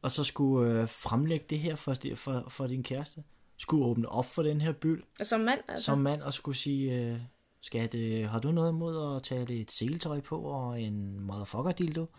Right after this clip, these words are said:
Speaker 2: Mm.
Speaker 1: Og så ellers gennempule mig?
Speaker 2: Ja.
Speaker 1: Øh, det kræver lige lidt overtagelse i en selv, og så, og så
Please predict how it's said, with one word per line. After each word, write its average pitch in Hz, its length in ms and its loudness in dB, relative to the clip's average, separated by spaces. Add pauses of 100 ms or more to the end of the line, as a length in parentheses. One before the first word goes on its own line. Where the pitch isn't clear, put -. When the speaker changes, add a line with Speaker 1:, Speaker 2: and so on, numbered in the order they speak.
(160)
Speaker 2:
Mm. 262 260 2
Speaker 1:
Og 135 80 -2
så 165 80 4
ellers 151 280 0
gennempule 220 600 10
mig? 220 300 10 (440)
Speaker 2:
Ja. 330 80 4 (920)
Speaker 1:
Øh, 143 60 0 (1400)
det 226 140 6
kræver 262 260 12
lige 277 140 12
lidt 269 120 12
overtagelse 208 540 8
i 196 80 0
en 233 140 4
selv, - 260 2
og 180 100 2
så, 185 100 -2
og 190 200 -2
så 220 180 -4